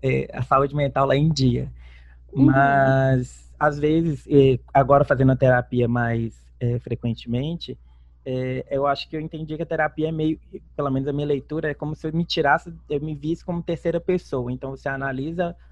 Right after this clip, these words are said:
Speaker 1: o presente, você entende muita coisa. Então, é como se eu enxergasse o André de um ponto de vista que, é, o, a terapeuta, ela me tira do meu pers-, como se tirasse de um personagem pra eu entender todo um contexto. Aí, é, nisso, eu volto no passado,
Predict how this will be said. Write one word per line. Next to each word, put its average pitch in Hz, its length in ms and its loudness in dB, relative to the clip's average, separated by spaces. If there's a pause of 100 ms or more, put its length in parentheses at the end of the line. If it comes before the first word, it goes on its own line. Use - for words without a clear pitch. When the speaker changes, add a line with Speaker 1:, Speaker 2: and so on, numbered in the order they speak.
(140)
Speaker 1:
o 139 80 -12
presente, 139 880 2
você 165 260 -10
entende 160 380 -6
muita 151 260 -6
coisa. 139 480 -6
Então, 160 160 -4
é 156 40 -4
como 170 180 -6
se 175 80 -6
eu 180 40 -2
enxergasse 160 460 -2
o 190 40 -4
André 143 300 -4
de 135 120 -6
um 143 60 -4
ponto 139 340 -2
de 135 180 -10
vista 131 440 -10 (480)
que, 139 260 -2
é, 131 180 -2
o, 143 140 -4 (100)
a 131 180 -2
terapeuta, 139 800 -2 (260)
ela 135 200 2
me 151 140 -2
tira 220 460 2
do 160 140 -10
meu 147 140 -2
pers-, 147 260 -6
como 165 180 -8
se 160 100 -12
tirasse 175 340 2
de 196 60 2
um 190 80 0
personagem 156 1000 -2 (320)
pra 151 120 0
eu 156 40 6
entender 175 600 4
todo 180 260 0
um 202 40 2
contexto. 196 560 0
Aí, 143 180 -2
é, 143 140 -4
nisso, 151 280 -8
eu 151 80 -2
volto 151 300 0
no 190 80 2
passado, 143 520 0